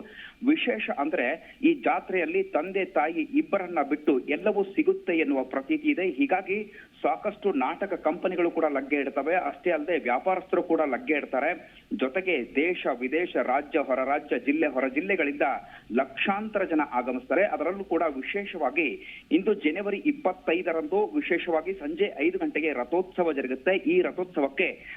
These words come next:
ಲಕ್ಷಾಂತರ ಜನ ಸಾಕ್ಷಿಯಾಗ್ತಾರೆ. ಹೀಗಾಗಿ ಕಳೆದ ಒಂದು ವಾರದಿಂದ ನಾಡಿನ ಮೂಲೆ ಮೂಲೆಗಳಿಂದ ಭಕ್ತಾದಿಗಳು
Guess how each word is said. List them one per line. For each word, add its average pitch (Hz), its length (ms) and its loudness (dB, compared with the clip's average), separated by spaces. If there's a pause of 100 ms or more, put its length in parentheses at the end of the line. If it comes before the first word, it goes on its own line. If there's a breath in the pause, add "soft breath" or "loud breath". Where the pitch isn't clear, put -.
(140 loud breath)
ಲಕ್ಷಾಂತರ 208 760 0
ಜನ 165 160 -2 (280)
ಸಾಕ್ಷಿಯಾಗ್ತಾರೆ. 151 800 0
ಹೀಗಾಗಿ 190 640 -2 (180)
ಕಳೆದ 160 220 0
ಒಂದು 196 440 -2
ವಾರದಿಂದ 165 440 0 (120)
ನಾಡಿನ 156 360 -2
ಮೂಲೆ 160 380 0
ಮೂಲೆಗಳಿಂದ 151 600 0
ಭಕ್ತಾದಿಗಳು 170 1120 -4